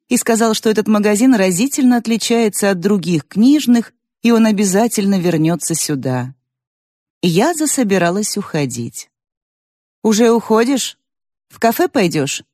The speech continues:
спросил парень, наблюдая за тем, как я выбираюсь из кресла. Если честно, мне больше хотелось пойти домой, чем в кафе. "Просто пойду домой", ответила я. "Почему?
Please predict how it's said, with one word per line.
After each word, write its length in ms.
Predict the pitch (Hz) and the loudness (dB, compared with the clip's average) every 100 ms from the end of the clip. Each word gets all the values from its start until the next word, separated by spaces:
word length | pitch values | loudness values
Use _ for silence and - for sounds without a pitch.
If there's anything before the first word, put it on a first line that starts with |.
| _ _ | _ _
спросил 500 | - - 196 180 185 | -12 -2 -2 0 -2
парень, 420 | - 277 302 269 240 | -2 -2 2 4 4
наблюдая 460 | 208 220 202 208 | 2 0 0 0
за 140 | 196 208 | 0 0
тем, 240 | 302 277 | 0 0
как 180 | 240 208 | 0 -2
я 80 | 185 | 0
выбираюсь 560 | 190 180 190 202 - | 0 0 0 -2 -4
из 120 | 185 | -6
кресла. 580 | - 151 139 - 135 139 - _ _ _ _ _ - | -4 -4 -4 -4 -8 -8 -12 _ _ _ _ _ -2
Если 320 | 214 190 202 | 0 2 -2
честно, 420 | - 240 - 202 | 0 -2 0 0
мне 180 | 185 185 | 2 2
больше 320 | 190 185 170 | 0 -2 -4
хотелось 460 | - 175 180 180 - | -4 -2 0 -2 -2
пойти 360 | 175 170 190 | -2 -2 -2
домой, 460 | 175 190 185 139 127 | 0 0 2 0 0
чем 260 | - 131 | -2 -4
в 120 | 127 - | -4 -6
кафе. 480 | 135 - 131 123 127 _ _ _ _ _ _ _ _ _ | -10 -6 -6 -6 -8 _ _ _ _ _ _ _ _ _
"Просто 380 | 330 381 - 220 | -2 -2 -2 -4
пойду 360 | 185 190 175 | 0 0 0
домой", 540 | 208 165 139 135 135 131 _ _ | 0 2 2 0 -2 -8 _ _
ответила 540 | - 165 170 226 - 160 | -6 -4 -4 -4 -4 -4
я. 320 | 131 131 131 143 _ _ _ _ _ _ - | -4 -4 -8 -14 _ _ _ _ _ _ -4
"Почему? 640 | 214 - 320 330 349 175 | -2 0 2 2 2 -2